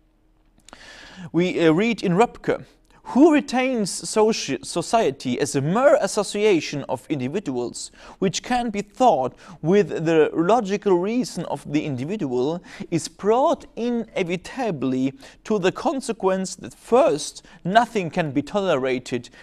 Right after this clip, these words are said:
in a society which is not the object of the clear conscience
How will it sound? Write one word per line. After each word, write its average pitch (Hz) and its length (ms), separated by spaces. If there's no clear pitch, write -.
in 151 180
a 139 140
society 139 720
which - 360
is - 260
not 220 520
the 156 180
object 143 560
of - 240
the 131 100
clear 196 400
conscience 165 720